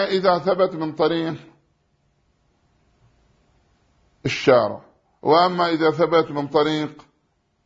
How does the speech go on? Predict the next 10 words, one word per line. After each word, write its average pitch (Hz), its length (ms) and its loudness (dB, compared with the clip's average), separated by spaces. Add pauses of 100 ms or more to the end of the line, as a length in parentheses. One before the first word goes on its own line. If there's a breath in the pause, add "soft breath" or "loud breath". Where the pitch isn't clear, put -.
(160)
العقل 147 640 2
فليس 147 420 0
بحجة"، 113 640 -4
كما 113 320 -2
يقول 110 320 -4
علماؤنا 104 640 -4
الأخباريون 101 840 -4
رضوان 92 360 -4
الله 92 440 -6
عليهم. 90 460 -8